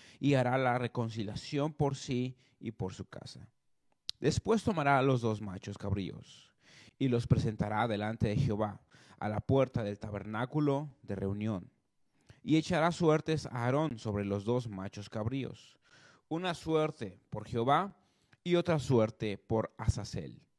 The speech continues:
Y hará traer a Aarón el macho cabrío sobre el cual cayere la suerte por Jehová, y lo ofrecerá en expiación. Mas el macho cabrío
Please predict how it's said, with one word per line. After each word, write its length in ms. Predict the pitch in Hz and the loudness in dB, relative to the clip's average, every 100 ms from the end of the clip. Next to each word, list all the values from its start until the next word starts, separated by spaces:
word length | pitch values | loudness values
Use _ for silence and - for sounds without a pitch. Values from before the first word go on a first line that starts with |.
| _ _ - | _ _ -12
Y 180 | - 135 | 2 4
hará 240 | 123 120 143 | 6 4 2
traer 400 | 156 131 135 123 | 2 4 2 2
a 240 | 127 107 | -2 0
Aarón 320 | 110 139 160 | 2 4 2
el 240 | - 120 117 | 0 0 0
macho 360 | 127 143 - | 0 0 -2
cabrío 540 | - 147 120 139 135 113 | 0 2 2 4 4 2
sobre 380 | 117 110 110 - | 2 2 0 -2
el 180 | 107 | -6
cual 420 | - - 143 139 110 | -6 2 4 4 0
cayere 420 | 110 104 110 110 | -4 -4 -4 -4
la 160 | 107 104 | -4 -8
suerte 640 | - 147 147 135 - 95 | -8 0 2 2 0 -6
por 240 | - 95 - | -4 -8 -6
Jehová, 460 | 104 98 107 117 - - - _ | -2 0 0 -2 -6 -20 -20 _
y 180 | 160 160 | -2 2
lo 200 | 131 117 | 4 4
ofrecerá 800 | 92 107 107 107 - 101 101 95 - | 2 -2 -4 -4 -4 -4 -4 -6 -8
en 180 | 104 | -8
expiación. 760 | 92 - - 95 - 82 92 - _ _ _ _ _ _ - | -8 -10 -10 -12 -10 -8 -8 -10 _ _ _ _ _ _ -14
Mas 240 | - 160 156 | -4 -4 -2
el 140 | 175 | -4
macho 340 | 175 170 - 240 | -2 -2 -4 -4
cabrío 520 | 165 123 127 98 90 | -2 2 2 0 -4